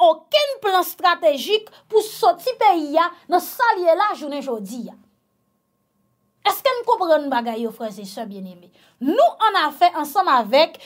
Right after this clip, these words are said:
yon pakèt parazit amatè ki pran tèt yon peyi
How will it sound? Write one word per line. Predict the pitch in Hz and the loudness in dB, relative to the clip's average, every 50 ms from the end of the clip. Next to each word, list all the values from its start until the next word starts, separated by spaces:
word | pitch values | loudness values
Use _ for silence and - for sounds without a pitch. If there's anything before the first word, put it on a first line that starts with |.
| - - | -18 -8
yon | - 277 359 392 392 392 | -2 0 2 2 2 0
pakèt | 392 339 311 311 - 294 262 - - _ | 0 -2 -2 -2 -4 -6 -6 -6 -10 _
parazit | - 415 392 392 381 370 330 277 262 214 220 294 - - - _ - 427 453 | -2 -2 0 2 2 0 0 0 -4 -6 -10 -12 -14 -16 -14 _ 0 0 0
amatè | 427 427 359 277 196 - - 277 330 392 - - _ _ _ - - _ _ _ - | 2 2 0 -2 -2 -2 0 0 2 2 0 -4 _ _ _ -20 -20 _ _ _ 4
ki | 554 587 554 554 554 | 4 4 4 4 2
pran | 523 440 415 415 403 392 392 359 294 240 - _ _ _ _ _ - | 0 0 0 0 0 2 2 2 0 -2 -8 _ _ _ _ _ 2
tèt | 440 415 403 - 339 | 2 2 0 -2 -2
yon | 392 392 381 392 | -2 -2 -2 2
peyi | 415 381 349 349 320 311 | 4 4 4 4 2 -4